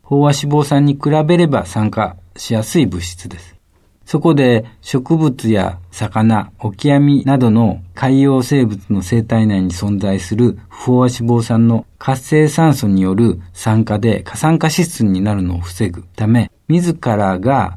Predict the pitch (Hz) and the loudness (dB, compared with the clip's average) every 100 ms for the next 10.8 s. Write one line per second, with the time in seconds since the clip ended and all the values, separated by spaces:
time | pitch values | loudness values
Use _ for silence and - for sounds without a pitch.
0 | - - 127 127 117 98 92 87 117 113 | -12 -2 0 2 2 0 -2 -6 -4 -2
1 | 117 123 123 117 127 117 - - 127 123 | 0 -2 0 -2 -2 -4 -8 -2 0 0
2 | - - - 123 117 123 117 104 101 113 | -6 -12 -2 -2 0 0 2 2 0 0
3 | 156 - - - 113 95 104 92 - 101 | 0 -2 -10 -2 -2 -2 -4 -4 -4 -4
4 | 98 92 113 165 117 104 90 - 92 87 | -4 -4 -2 0 0 -2 -6 -8 -8 -8
5 | - - _ _ _ _ _ _ _ 123 | -12 -20 _ _ _ _ _ _ _ -2
6 | 147 175 165 185 185 175 170 165 175 151 | 2 2 4 2 2 -2 -2 -2 2 2
7 | 92 87 - - 185 156 - 120 123 123 | 0 -6 -10 -2 -2 -2 -2 0 0 0
8 | 123 131 127 135 107 104 92 98 117 127 | 0 2 2 2 2 0 -2 0 2 4
9 | 131 131 127 107 117 - 110 98 123 156 | 4 4 2 0 -2 -2 -2 0 2 0
10 | - 117 113 98 90 92 92 92 | 0 0 0 -2 -4 -6 -4 -6